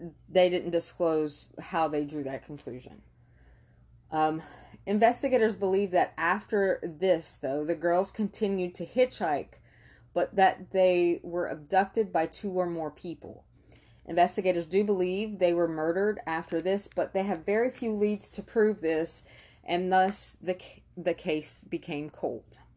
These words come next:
Investigators did explore a link to the unidentified Oakland County cold killer, but they think that he is an unlikely suspect.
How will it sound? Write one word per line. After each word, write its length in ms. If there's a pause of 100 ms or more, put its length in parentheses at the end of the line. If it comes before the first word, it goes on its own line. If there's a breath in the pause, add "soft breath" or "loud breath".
(1400 loud breath)
Investigators 680
did 160
explore 480
a 80
link 640
to 260
the 240
unidentified 880 (460)
Oakland 540
County 420
cold 440
killer, 460 (500 loud breath)
but 140
they 100
think 340
that 220
he 200
is 160
an 160
unlikely 640
suspect. 720